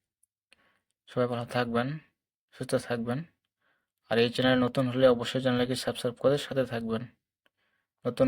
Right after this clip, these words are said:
নতুন নিয়োগ বিজ্ঞপ্তি প্রকাশ করা মাত্রই আপনাদের মোবাইল নোটিফিকেশন পৌঁছে যাবে। আর যারা Facebook পেজ থেকে দেখবেন, অবশ্যই ফলো দিয়ে সাথে থাকবেন। তো সবাই ভালো থাকবেন, সুস্থ থাকবেন।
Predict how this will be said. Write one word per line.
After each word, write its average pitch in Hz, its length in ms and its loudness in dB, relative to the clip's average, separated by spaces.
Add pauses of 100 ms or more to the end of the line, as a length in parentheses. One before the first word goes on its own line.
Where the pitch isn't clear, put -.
নতুন 127 220 0
নিয়োগ 127 240 2
বিজ্ঞপ্তি 127 680 -2 (640)
প্রকাশ 120 520 0
করা 123 240 0
মাত্রই 120 600 0 (200)
আপনাদের 117 400 0 (180)
মোবাইল 117 160 2
নোটিফিকেশন 120 400 -2
পৌঁছে 117 240 -6
যাবে। 117 220 2 (1040)
আর 117 80 -6
যারা 117 160 6
Facebook 127 320 0
পেজ 135 240 2
থেকে 135 200 -2
দেখবেন, 131 380 4
অবশ্যই 127 520 0 (1300)
ফলো 127 240 2
দিয়ে 120 160 0
সাথে - 260 -6
থাকবেন। 117 420 -8 (300)
তো - 100 -14
সবাই - 200 2
ভালো 120 120 0
থাকবেন, 131 320 0
সুস্থ 131 300 -10
থাকবেন। 131 300 -2